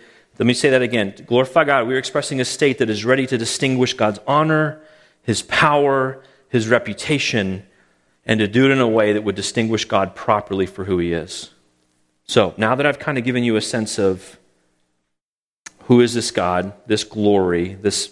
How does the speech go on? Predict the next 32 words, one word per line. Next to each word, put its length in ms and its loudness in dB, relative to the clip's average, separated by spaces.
this 180 -4
is 120 -6
how 120 2
we 120 4
pattern 380 -2
our 180 -4
life, 540 -6
I, 160 -2
I 60 2
need 240 -2
to 180 -4
try 420 0
to 200 -4
answer 320 -6
the 100 -2
question, 680 -4
why 540 4
can 320 -4
God 380 0
demand 680 -2
this 240 0
kind 680 -4
of 400 0
attention? 640 -6
Okay? 260 -2
What, 600 0
why 600 0
does 160 0
God 460 2
have 260 -4
the 80 -2
right 480 0